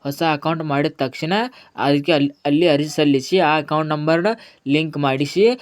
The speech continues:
ಮತ್ತು ಅದಕ್ಕೆ ನಿಮಗೆ, ಆ, ಏನು ಸಿ ಎಂ ಸಿದ್ದರಾಮಯ್ಯ ಸರ್ ಅವರು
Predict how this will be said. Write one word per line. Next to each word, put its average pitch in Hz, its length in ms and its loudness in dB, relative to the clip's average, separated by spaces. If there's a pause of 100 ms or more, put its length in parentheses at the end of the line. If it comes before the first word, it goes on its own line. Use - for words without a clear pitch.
(180)
ಮತ್ತು 139 220 -4
ಅದಕ್ಕೆ 143 340 0
ನಿಮಗೆ, 165 340 0
ಆ, 190 500 -6
ಏನು 175 340 -2
ಸಿ 147 180 -4
ಎಂ 160 120 0
ಸಿದ್ದರಾಮಯ್ಯ 156 500 -2
ಸರ್ 151 240 -2
ಅವರು 160 260 2